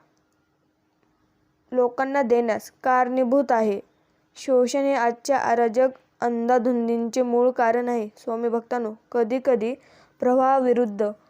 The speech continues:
पोहत जाण्याचे धैर्य दाखवले पाहिजे. एक लक्षात ठेवा, शंभर फायदे जरी एकत्र आले तरी वजिराची एक चाल सगळा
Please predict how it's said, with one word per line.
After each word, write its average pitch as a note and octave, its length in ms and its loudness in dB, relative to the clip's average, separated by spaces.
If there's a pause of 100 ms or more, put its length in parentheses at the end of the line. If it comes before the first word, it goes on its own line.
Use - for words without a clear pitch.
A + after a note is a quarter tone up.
(200)
पोहत C4 380 4
जाण्याचे B3 460 0
धैर्य A#3+ 380 2
दाखवले A#3 580 -4
पाहिजे. G#3+ 480 -4 (1120)
एक D4 220 -2
लक्षात C4 360 -4
ठेवा, A3 300 -4 (560)
शंभर C4+ 440 -2
फायदे C4 380 0
जरी B3+ 240 2
एकत्र B3 440 2
आले A3 260 0 (240)
तरी B3+ 240 0 (760)
वजिराची C4 600 0
एक B3+ 320 0
चाल A3+ 280 -2 (420)
सगळा C4 340 0